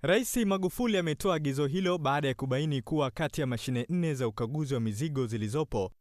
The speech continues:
ni mashine mbili tu zinazofanya kazi na hazina uwezo wa kukagua mizigo yote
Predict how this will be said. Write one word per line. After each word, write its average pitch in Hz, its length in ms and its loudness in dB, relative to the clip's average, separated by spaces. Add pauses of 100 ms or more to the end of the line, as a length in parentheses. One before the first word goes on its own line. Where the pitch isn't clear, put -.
ni 196 60 0
mashine 208 340 2
mbili 202 340 2
tu 190 140 -2
zinazofanya 139 640 -2
kazi 156 400 -2
na 131 120 -2
hazina 120 360 -2
uwezo 127 320 0
wa 120 60 -2
kukagua 117 420 -2
mizigo 110 400 -2
yote 113 440 -2